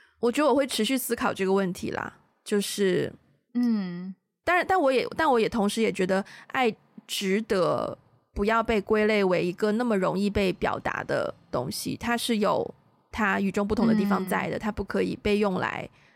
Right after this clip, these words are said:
Speaker 1: 那么泛滥的去，对，但是它也不应该
Speaker 2: 嗯。
Speaker 1: 是一个沉重，甚至于可能有些情况让你觉得有窒息感的东西。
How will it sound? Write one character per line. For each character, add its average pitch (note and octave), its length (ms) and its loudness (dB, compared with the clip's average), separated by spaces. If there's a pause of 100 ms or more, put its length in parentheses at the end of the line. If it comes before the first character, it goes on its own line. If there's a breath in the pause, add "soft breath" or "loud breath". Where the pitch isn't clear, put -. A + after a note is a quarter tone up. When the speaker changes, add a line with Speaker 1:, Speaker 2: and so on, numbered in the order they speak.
Speaker 1:
那 A3 100 0
么 G3+ 120 0
泛 F#3 280 -4
滥 F#3 220 -2
的 - 120 -4
去， - 440 -4 (440)
对， - 300 -4 (380 soft breath)
但 D4 120 0
是 C#4+ 120 -2
它 C#4 160 0
也 C4 100 0
不 A3 160 -4
应 G#3 240 0
该 F#3+ 420 0
Speaker 2:
嗯。 F3+ 480 -4 (280)
Speaker 1:
是 - 280 -2
一 F#3+ 120 -2
个 F#3+ 460 2 (340)
沉 F#3+ 280 -4
重， G#3 420 -2 (120)
甚 A3+ 280 -2
至 A3+ 160 0
于 F#3+ 160 0
可 G3+ 140 -2
能 F#3+ 100 0
有 F#3 100 2
些 G3+ 160 0
情 G3 160 -4
况 G3+ 160 0
让 G#3 100 0
你 F#3+ 80 -2
觉 F3 140 -4
得 F#3 80 0
有 F#3 140 0
窒 G#3+ 200 -2
息 G#3 220 -4
感 E3+ 260 -4
的 C3 240 -6 (360)
东 - 180 -6
西。 - 380 -10